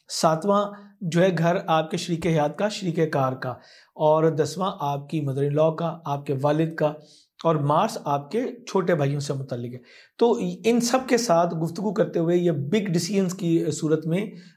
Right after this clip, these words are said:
आपको कदरे एहतियात करनी है। अब यहाँ पे ये भी एक चीज़ है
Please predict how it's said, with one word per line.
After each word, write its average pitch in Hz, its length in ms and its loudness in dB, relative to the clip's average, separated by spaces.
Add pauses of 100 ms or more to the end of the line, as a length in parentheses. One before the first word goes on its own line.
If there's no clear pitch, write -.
(140)
आपको 143 300 0
कदरे 156 320 4
एहतियात 135 440 2
करनी 120 280 -8
है। 120 160 -12 (1120)
अब 156 140 0
यहाँ 170 180 4
पे 180 100 -2
ये 175 140 2
भी 202 140 2
एक 202 100 -2
चीज़ 185 240 2
है 208 180 2